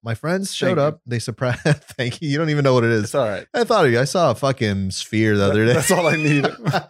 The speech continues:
Speaker 2: was looking at a picture of the Epcot, Epcot,
Speaker 1: Epcot?
Speaker 2: Epcot Center. <laughs> Yeah. You better think of me when you look at that Epcot Center.
Speaker 1: <laughs> Uh, yeah, my friends, my friends came to surprise me. They, they delivered cupcakes. Shout out to Andrea, Jess, and Eric.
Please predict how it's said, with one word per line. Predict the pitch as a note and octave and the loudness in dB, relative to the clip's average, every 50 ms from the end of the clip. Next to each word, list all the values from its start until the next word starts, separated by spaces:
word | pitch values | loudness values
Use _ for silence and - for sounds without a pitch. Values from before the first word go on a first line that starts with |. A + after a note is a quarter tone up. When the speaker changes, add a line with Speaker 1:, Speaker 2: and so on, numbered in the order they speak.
| - - | -10 -8
Speaker 2:
was | D#3+ D#3 B2+ - | -8 -8 -4 0
looking | F#3+ F#3+ F3+ | 2 2 4
at | E3+ D#3 | 4 4
a | D3 | 2
picture | - D#3+ C3+ C#3+ D#3+ | 2 0 0 0 0
of | C#3+ B2 | 2 2
the | C3+ | 2
Epcot, | B2+ G#2+ C3 C3 B2+ - C3 A#2+ A2+ G#2+ - - D3 - - | 2 2 0 -2 -2 -4 -4 -4 -4 -4 -8 -10 -10 -10 -6
Epcot, | - C3+ C3+ C3+ - _ - - B2+ C3+ D#3 F3 - | -2 -2 -2 -2 -4 _ -6 -4 -2 0 0 0 0
Speaker 1:
Epcot? | - B3+ C#4 F4+ A4 - - - - F3+ D#3+ A3+ A#3 | 0 0 2 0 0 -2 -4 -8 -6 -6 -6 -6 -6
Speaker 2:
Epcot | - - D3 B2+ B2+ - - | -4 -4 -4 -4 -4 -6 -2
Center. | - C3+ A#2+ B2 B2 | -2 -2 0 0 -2
<laughs> | - - G5 C6+ - - - | -2 -2 -2 -2 -2 0 0
Yeah. | - - - - - - - - - - - | 0 -2 -2 -2 -4 -4 -4 -6 -12 -8 -6
You | E3 | -2
better | D#3 F#3 A#3 B3+ G#3 E3 | 0 2 2 2 2 0
think | F3 E3+ D#3 C#3 | 0 0 0 2
of | D3 C#3 | 2 2
me | C#3 C#3 C3+ | 2 2 2
when | C3+ C3 | 2 2
you | C3 | 2
look | C3 C#3 C3 C3 | 2 2 2 2
at | C3 | 2
that | C3 B2+ B2+ | 2 2 2
Epcot | B2+ B2+ - - C#3+ C3 C3 - | 2 0 0 -2 -2 -2 -2 -2
Center. | - C#3+ C3 C3+ C3 - - - - E3+ E3 - - - | -2 -2 0 -2 -4 -6 -8 -6 -2 -2 -2 -2 -2 -6
Speaker 1:
<laughs> | - E3 - - _ - - - _ _ _ _ _ _ _ _ - - - - - _ _ - | -4 -4 -4 -4 _ -16 -16 -16 _ _ _ _ _ _ _ _ -20 -20 -20 -20 -20 _ _ -8
Uh, | B2 C3 C3 C3 B2+ C3 | -4 -2 -2 0 0 0
yeah, | A#2+ C3+ B2 | 2 2 2
my | A#2+ A#2 A2+ | 2 2 0
friends, | - D#3+ D#3+ E3 E3 D#3 | 0 0 0 0 0 0
my | C#3 C3+ | 0 -2
friends | B2+ - G#3+ A3 G#3 | 0 0 -2 -2 0
came | - G3+ F#3+ | -2 -2 -2
to | F3+ | -2
surprise | - F#3+ - C#3+ B2 B2 B2 A#2 A#2+ | -4 -6 -4 -2 0 0 0 -2 -4
me. | B2 A#2 A2+ | -4 -6 -4
They, | G#2 A2 G#2 G#2 G#2+ | -4 -4 -2 -2 -2
they | G2+ G#2 G#2 | -2 -4 -4
delivered | F#2+ G#2+ G#2 A2 G#2+ G2+ G2+ F#2+ | -4 -2 -2 -2 0 -2 -2 -4
cupcakes. | - D#3 C3+ C#3+ - C3+ C3+ C3+ - - - - | -2 -4 -6 -4 -4 -4 -4 -4 -6 -10 -10 -6
Shout | - A2 G#2+ | -4 -2 -2
out | G#2 G2+ | -2 -4
to | - G#2+ | -4 -6
Andrea, | G2 G2 G#2 G2+ G2 F#2+ | -6 -4 -4 -4 -4 -4
Jess, | F#2 F#2+ F2+ G2 - | -4 -6 -8 -8 -8
and | F2+ | -8
Eric. | C3 E3 F3 D#3+ | -8 -8 -8 -8